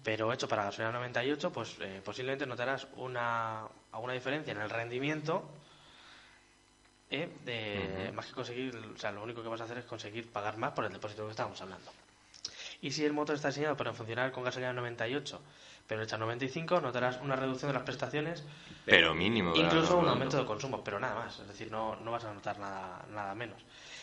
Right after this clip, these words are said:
Speaker 1: Y luego en concreto, pues para que veáis la diferencia entre uno y otro, pues la diferencia está en que, eh, lo que hemos dicho, ¿no? El, el octanaje es el índice de octano, pues como va a hacer la, la resistencia exactamente a la detonación.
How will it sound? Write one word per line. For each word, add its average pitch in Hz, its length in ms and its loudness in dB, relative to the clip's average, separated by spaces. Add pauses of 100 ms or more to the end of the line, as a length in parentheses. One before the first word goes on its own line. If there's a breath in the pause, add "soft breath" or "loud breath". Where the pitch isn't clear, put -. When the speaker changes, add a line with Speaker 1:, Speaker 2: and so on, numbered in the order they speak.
(100)
Speaker 1:
Y 156 240 6
luego 143 280 2
en 147 60 0
concreto, 147 480 2
pues 147 140 -6
para 101 140 -4
que 101 60 -4
veáis 110 160 0
la 127 60 0
diferencia 127 360 -2
entre 113 220 -4
uno 123 160 -2
y 139 100 4
otro, 160 320 2 (320 loud breath)
pues 113 280 -2
la 107 100 2
diferencia 123 320 0
está 143 200 2
en 131 80 0
que, 101 360 -4
eh, - 380 -10 (140)
lo 107 120 -2
que 117 60 -4
hemos 113 140 0
dicho, 101 200 -6
¿no? 147 100 -8 (100)
El, 107 440 -8
el 107 160 -8
octanaje 120 500 -2
es 131 100 -4
el 113 140 -8
índice 123 300 -6
de 104 60 -2
octano, 139 420 2
pues 113 200 -6
como 104 440 -4 (340 loud breath)
va 110 60 2
a - 20 2
hacer 110 380 -2 (200)
la, 104 200 0
la 113 160 2
resistencia 131 580 -2
exactamente 127 380 -2
a 143 40 -2
la 135 60 2
detonación. 110 480 -6